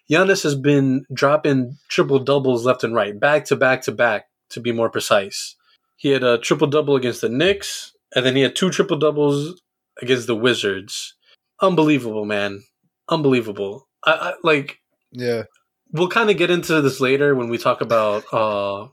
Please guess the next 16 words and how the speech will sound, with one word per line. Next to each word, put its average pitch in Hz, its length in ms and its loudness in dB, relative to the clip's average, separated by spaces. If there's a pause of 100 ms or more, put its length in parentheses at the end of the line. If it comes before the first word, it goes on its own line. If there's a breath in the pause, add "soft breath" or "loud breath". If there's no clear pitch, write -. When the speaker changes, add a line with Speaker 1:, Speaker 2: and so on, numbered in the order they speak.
(160)
Speaker 1:
recapping 139 600 0
our 113 140 4
preseason 127 720 -2
predictions. 120 640 -2 (440 loud breath)
But 131 520 0
did 139 420 0
you 208 220 4
expect 175 440 0
the, 139 280 2
the 123 180 0
Milwaukee 135 520 2
Bucks 123 280 0
to 131 80 0
be 120 140 -2
this 117 240 -2
good? 117 340 0